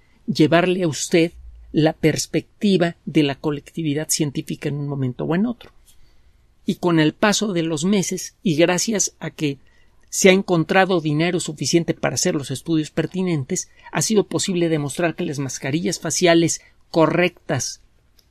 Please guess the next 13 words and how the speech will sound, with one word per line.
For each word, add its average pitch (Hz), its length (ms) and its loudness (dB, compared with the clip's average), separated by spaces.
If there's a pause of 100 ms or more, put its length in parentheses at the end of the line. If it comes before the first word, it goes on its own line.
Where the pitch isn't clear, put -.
usadas 165 720 4
correctamente, 156 1160 -2 (580)
sí 170 340 4
ayudan 185 580 2
en 147 280 -2
mucho 175 460 -2 (680)
a 170 120 -2
combatir 156 560 -4
la 160 100 -2
pandemia 143 480 -4
de 151 80 -14
covid 131 300 -14
diecinueve, 208 500 -4